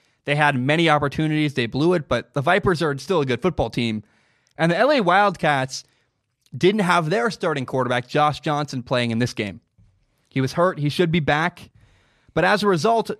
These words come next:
uh, L A had a quarterback named Charles Knopf playing quarterback. And he literally had just gotten to L A. I felt pretty bad for him. He'd only had five practices with the Wildcats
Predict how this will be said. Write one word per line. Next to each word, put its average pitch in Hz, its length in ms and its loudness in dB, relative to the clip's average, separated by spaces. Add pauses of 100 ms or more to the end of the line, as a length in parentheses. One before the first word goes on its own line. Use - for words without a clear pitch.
uh, 135 380 -2 (480)
L 180 160 2
A 185 60 2
had 160 200 0
a 151 60 -2
quarterback 151 460 0
named 135 200 -4
Charles 143 480 -4
Knopf 131 560 -6 (360)
playing 123 240 -2
quarterback. 113 580 -4 (440)
And 151 160 0
he 233 220 0
literally 240 400 2
had 143 100 0
just 143 300 -2
gotten 127 220 0
to 120 60 -4
L 117 160 -4
A. 104 240 -8
I 143 80 -4
felt 175 160 0
pretty 175 160 2
bad 131 240 2
for 127 100 -4
him. 120 240 -2 (200)
He'd 175 140 -2
only 202 160 2
had 151 180 0
five 147 480 -2
practices 131 540 -4
with 127 120 -8
the 131 60 -8
Wildcats 117 720 -4